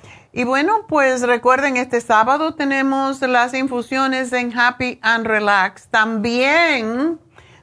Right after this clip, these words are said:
tenemos Botox y tenemos microneedling y las consultas para el P R P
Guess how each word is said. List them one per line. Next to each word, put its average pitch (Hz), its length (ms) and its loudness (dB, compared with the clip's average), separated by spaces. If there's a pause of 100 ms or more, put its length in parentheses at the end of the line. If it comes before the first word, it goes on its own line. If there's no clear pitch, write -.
(120)
tenemos 254 680 2
Botox 233 1300 4
y 226 160 -4
tenemos 220 680 -2
microneedling 214 1600 -2
y 196 80 -4
las 202 180 0
consultas 262 800 -4
para 208 220 0
el 196 100 -4
P 220 180 -4
R 220 120 0
P 196 400 -6